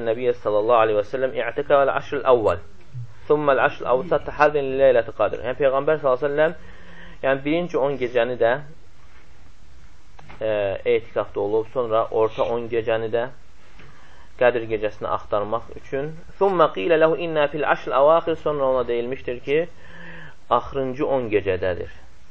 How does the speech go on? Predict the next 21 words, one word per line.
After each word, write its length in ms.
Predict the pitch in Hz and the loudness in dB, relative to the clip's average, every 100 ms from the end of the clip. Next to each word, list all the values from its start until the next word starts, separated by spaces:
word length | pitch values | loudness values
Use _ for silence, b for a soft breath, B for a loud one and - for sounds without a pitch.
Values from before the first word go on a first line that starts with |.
| - - - - | -12 -12 -12 -8
Və 80 | 110 | -6
sonra 260 | - 120 | -2 -2
Peyğəmbər 480 | 110 107 101 101 120 | 0 -2 -2 0 -2
sallallahu 280 | 123 104 104 | 0 -2 -2
aleyhi 20 | |
və 20 | |
səlləm 260 | 123 127 135 143 - b b | 0 0 0 -4 -12 b b
axırıncı 500 | - 110 117 113 110 | -4 -4 -2 -4 0
on 180 | 127 120 | 0 0
gecələri 480 | 110 104 104 101 120 - | -4 -2 0 0 -2 -2
etikaf 440 | 107 101 104 107 | -6 -4 -4 -4
edərdi. 360 | 95 98 - - - - b b | -4 -4 -6 -10 -12 -12 b b
"İdən 300 | 165 190 190 | 4 6 4
fə 140 | 175 147 | 4 6
leylətul 420 | 170 160 147 131 | 6 4 2 2
qadri 240 | 160 160 | 4 4
fil 180 | 151 147 | 0 0
əşril 300 | 147 143 135 | 0 0 2
əvaxir 420 | 131 160 170 170 | 6 8 6 4
min 180 | 147 139 | -2 4
Ramadan." 460 | 131 123 110 110 | 6 6 6 4